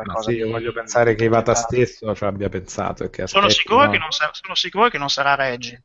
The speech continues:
Speaker 2: questo è poco ma sicuro, perché un
Speaker 1: Mm.
Speaker 2: gaijin sarebbe una cosa, credo, che non riuscirebbe
Speaker 1: No, ma non ha
Speaker 2: assolutamente.
Speaker 1: senso il presidente di Nintendo America, ma Nintendo
Speaker 2: E Shi-,
Speaker 1: America
Speaker 2: Shiba-,
Speaker 1: è
Speaker 2: e
Speaker 1: comunque
Speaker 2: Shibata resterà a Nintendo of Europe.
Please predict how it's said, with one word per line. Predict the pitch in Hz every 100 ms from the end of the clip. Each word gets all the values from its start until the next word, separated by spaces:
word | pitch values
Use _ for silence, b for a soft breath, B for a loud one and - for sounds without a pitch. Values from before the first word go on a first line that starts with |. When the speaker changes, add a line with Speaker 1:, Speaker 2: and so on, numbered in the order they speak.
| _
Speaker 2:
questo | 147 -
è | 139
poco | - 139 147
ma | 135
sicuro, | 147 135 151
perché | 170 139 135
un | 139
Speaker 1:
Mm. |
Speaker 2:
gaijin | 135 135 143 147 147 147 143 -
sarebbe | - 147 147 143
una | 139
cosa, | - 131 131 127
credo, | - 127 127 123 131 127 127
che |
non | 143
riuscirebbe | 135 - 123 127
Speaker 1:
No, | 120 101 101
ma | 139
non | 165 170
ha | 170
Speaker 2:
assolutamente. |
Speaker 1:
senso | - 185 -
il | 110
presidente | - 120 127 120 123
di | 117
Nintendo | 113 117 110
America, | 120 113 101 101 98
ma | 98
Nintendo | 98 104 - -
Speaker 2:
E | 110
Shi-, |
Speaker 1:
America | - - 190
Speaker 2:
Shiba-, |
Speaker 1:
è |
Speaker 2:
e | 226
Speaker 1:
comunque |
Speaker 2:
Shibata | 214 233 190 196 208 196
resterà | 175 - 156 151 160 156 156 -
a | 151
Nintendo | 143 127 135 135
of | 127
Europe. | 123 117 113